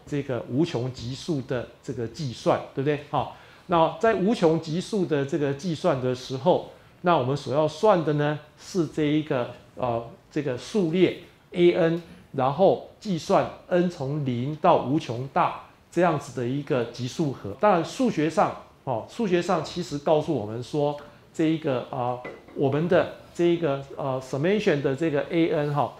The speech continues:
如果说它的下一项哈，它的这个绝对值小于这个前一项的，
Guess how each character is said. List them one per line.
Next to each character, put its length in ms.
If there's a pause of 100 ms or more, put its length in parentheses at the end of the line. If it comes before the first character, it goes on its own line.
(260)
如 200
果 200
说 480
它 200
的 160
下 380
一 140
项 360 (120)
哈， 160 (320)
它 180
的 160
这 120
个 240
绝 180
对 240
值 360 (220)
小 380
于 380 (180)
这 200
个 200
前 360
一 120
项 340
的， 160